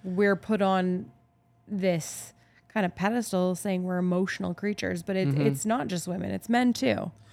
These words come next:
Speaker 2: Yeah, and, uh, again, it, it, you know, I'm not, I'm not looking for praise or saying I'm a victim, but a big part of doing this was,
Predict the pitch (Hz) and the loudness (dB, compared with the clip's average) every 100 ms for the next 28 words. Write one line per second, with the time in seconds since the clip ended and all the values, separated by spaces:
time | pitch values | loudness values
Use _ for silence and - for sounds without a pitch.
0 | - - - 175 185 175 131 147 156 147 | -20 -8 2 6 6 6 2 0 0 4
1 | 175 180 120 - 147 - _ - _ - | 4 4 0 -2 -4 -6 _ -20 _ -4
2 | 151 156 147 147 156 - 131 131 143 - | 0 4 4 4 4 2 0 2 2 2
3 | 131 127 139 123 120 - 139 135 139 139 | 2 0 0 -2 -4 -2 2 4 4 4
4 | 123 120 - 131 123 113 127 123 - 127 | 2 -2 0 0 0 -2 -2 -4 -2 -2
5 | 120 123 - - 135 131 160 170 151 - | 0 -2 -4 -6 -4 0 4 4 2 -6
6 | - 139 143 135 123 127 127 135 143 165 | -2 2 2 0 0 2 4 4 2 0
7 | - - 151 131 - | -2 2 4 2 -2